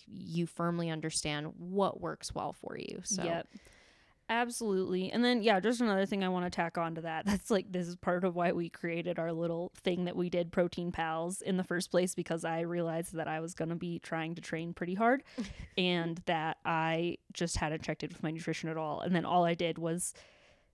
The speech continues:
Speaker 2: participate in Protein Pals and actually log my protein. And I felt like just paying attention to it without doing anything fancy. I literally wrote the amount of protein in each meal in a note in my phone. I didn't track anything else.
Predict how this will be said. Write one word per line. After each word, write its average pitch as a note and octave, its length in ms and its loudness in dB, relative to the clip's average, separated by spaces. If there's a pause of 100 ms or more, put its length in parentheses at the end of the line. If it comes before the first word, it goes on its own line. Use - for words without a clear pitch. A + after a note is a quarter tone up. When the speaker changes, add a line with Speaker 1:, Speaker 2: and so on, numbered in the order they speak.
(400)
Speaker 2:
participate F3 560 -2
in B3 120 4
Protein F3 300 -2
Pals F3+ 260 4
and E3+ 100 2
actually F3+ 320 0
log E3 240 2
my G3+ 140 4
protein. F3+ 480 0
And E3 260 -2
I E3 80 0
felt E3 300 0
like E3+ 240 0 (180)
just - 300 0
paying C4 260 8
attention A#3+ 560 0
to B3+ 240 6
it C#4+ 180 6 (380)
without G#3 380 6
doing G#3 260 2
anything F#3 400 0
fancy. F3 380 -2
I F3 60 0
literally F3+ 420 -2
wrote F3 500 0
the F#3+ 120 -2
amount E3+ 260 -2
of F3+ 80 -6
protein F3 420 0
in E3+ 160 -4
each F3 200 -6
meal E3+ 260 -4
in E3+ 100 -4
a E3 80 -2
note E3+ 220 -2
in F3 100 -4
my E3+ 120 -6
phone. E3+ 280 -6
I E3 60 -6
didn't E3+ 200 -6
track E3+ 280 -6
anything F3 340 -6
else. E3+ 300 -6